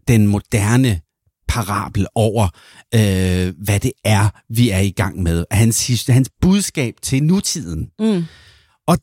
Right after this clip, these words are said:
Speaker 1: der giver det pludselig mening, at de taler, som de gør. Og der giver det pludselig
Speaker 2: Hvordan
Speaker 1: mening.
Speaker 2: mener du?
Speaker 1: Jamen, det, der har været, igen, der, der har været enormt meget kritik af sproget i den her film.
Speaker 2: Ja, men det er både og, synes jeg, fordi at der er jo nogen, der synes, det er for højtideligt.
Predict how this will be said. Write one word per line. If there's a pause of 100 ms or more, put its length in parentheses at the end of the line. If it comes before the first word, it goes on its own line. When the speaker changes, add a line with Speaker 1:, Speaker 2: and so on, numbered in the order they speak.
Speaker 1:
der
giver
det
pludselig
mening, (180)
at
de
taler, (180)
som
de
gør. (460)
Og (100)
der
giver
det
pludselig
Speaker 2:
Hvordan
Speaker 1:
mening.
Speaker 2:
mener
du? (240)
Speaker 1:
Jamen,
det,
der
har
været,
igen, (180)
der,
der
har
været
enormt
meget
kritik
af
sproget
i
den
her
film. (400)
Speaker 2:
Ja,
men
det
er
både
og,
synes
jeg,
fordi
at
der
er
jo
nogen,
der
synes,
det
er
for
højtideligt.